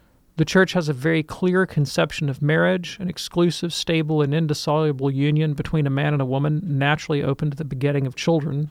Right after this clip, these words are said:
Only this union is called a marriage." Um, he says, "For this reason, any, the church avoids any kind of rite or sacramental that could contradict this conviction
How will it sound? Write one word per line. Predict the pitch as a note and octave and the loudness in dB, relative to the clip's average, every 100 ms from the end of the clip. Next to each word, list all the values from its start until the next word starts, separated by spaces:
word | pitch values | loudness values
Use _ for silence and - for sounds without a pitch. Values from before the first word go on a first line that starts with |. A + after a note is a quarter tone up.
| - | 0
Only | F3 F#3 F3 | 2 4 4
this | D3+ D3+ - | 2 -2 0
union | D3+ D3+ D3 | 0 2 2
is | C#3 - | 0 -2
called | D#3 C#3+ | 0 0
a | C3+ | 2
marriage." | C3+ D#3 E3 F#3 - - - _ _ _ _ _ _ C4+ | 2 2 2 0 -6 -18 -20 _ _ _ _ _ _ 0
Um, | E3+ D3 C3+ C#3 B3 | 4 4 2 -4 -4
he | D#3 | -2
says, | C#3+ - D3+ C#3+ | 0 2 2 2
"For | - | 0
this | D#3 D#3 | 0 2
reason, | E3 D3+ D3+ | 2 2 0
any, | - E3+ F3+ F3 - - | 0 0 0 0 -6 -4
the | D3+ | -2
church | - F3+ - | 2 2 2
avoids | B2+ D#3 E3 - - | -2 2 2 2 0
any | E3+ F#3 | 2 2
kind | - E3 D#3 | 0 0 0
of | B2 | 0
rite | C#3 D3+ E3 | 2 2 2
or | D3 C#3 | 0 -4
sacramental | - D3+ D#3 C#3+ D3 E3+ D3+ | -2 -4 -2 0 0 0 0
that | E3 | -4
could | - C#3+ | -4 -8
contradict | - E3 D#3+ D3 D#3+ F#3 | 0 2 2 -2 -4 -4
this | F3 - | -6 -2
conviction | E3+ D3+ D#3 - G#3+ | 0 0 0 -2 -4